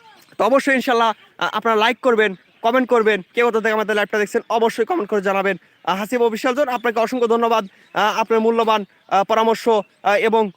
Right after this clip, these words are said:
মূল্যবান কিছু প্রশ্ন, আহ, আপনাদের, আহ, মাঝে যে উপস্থাপন করেছেন, অসংখ্য ধন্যবাদ হাসিব ভাই। আহ, আপনি যদি এখনও আমাদের লাইভে যুক্ত থাকেন, আহ, তাহলে আপনার, আহ, যে, আহ, নির্বাচনী, আহ, প্রচার প্রসার বাংলাদেশের, আহ, কী অবস্থা,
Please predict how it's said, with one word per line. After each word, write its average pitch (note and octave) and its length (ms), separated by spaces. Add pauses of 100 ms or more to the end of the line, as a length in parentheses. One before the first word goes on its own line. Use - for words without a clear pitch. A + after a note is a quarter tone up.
(120)
মূল্যবান A3+ 380
কিছু A3 260
প্রশ্ন, A3 420 (240)
আহ, F#3+ 260
আপনাদের, G#3 360
আহ, - 360 (720)
মাঝে G#3 280
যে A3+ 120
উপস্থাপন A#3+ 560
করেছেন, B3+ 440 (200)
অসংখ্য B3 360
ধন্যবাদ A3 380
হাসিব G#3+ 280
ভাই। A3 200 (280)
আহ, G3 220
আপনি A3 200
যদি A3 140
এখনও A#3+ 260
আমাদের A3+ 240
লাইভে A3+ 200
যুক্ত A3 220
থাকেন, A#3+ 300 (280)
আহ, G#3 140
তাহলে A#3 320
আপনার, A3+ 320
আহ, E3 540 (600)
যে, A#3 240
আহ, - 560
নির্বাচনী, A#3+ 500
আহ, G#3 340
প্রচার A#3+ 380
প্রসার A3+ 320 (100)
বাংলাদেশের, A3 560 (240)
আহ, F#3+ 200
কী A#3 120
অবস্থা, A3+ 500